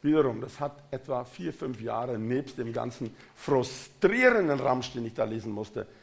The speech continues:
bis ich das uns so einfach erklären kann. Man kann diese ganze Gedankenkomplex von Paulus und Johannes, kann man in Christus auf zwei Arten zusammenfassen.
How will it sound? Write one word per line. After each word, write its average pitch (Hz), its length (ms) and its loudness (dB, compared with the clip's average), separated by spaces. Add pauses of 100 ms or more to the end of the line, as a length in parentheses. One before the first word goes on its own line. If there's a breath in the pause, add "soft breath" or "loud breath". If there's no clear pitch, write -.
(200 loud breath)
bis 117 300 -6
ich - 140 -10
das 147 220 -2
uns 120 220 -6
so 123 160 -6
einfach 110 380 -4
erklären 107 480 -8
kann. - 160 -14 (220)
Man 101 280 -2
kann 196 320 -4 (1600 soft breath)
diese 107 200 -4
ganze 165 520 -4 (100)
Gedankenkomplex 120 1080 -4
von 98 200 -8
Paulus 135 380 -2
und 107 160 -8
Johannes, 87 560 -6 (880 soft breath)
kann 123 180 -2
man 120 200 -2 (120)
in 143 260 0
Christus 165 520 -4
auf - 180 -6
zwei 113 280 -2
Arten 92 360 -6
zusammenfassen. 80 800 -12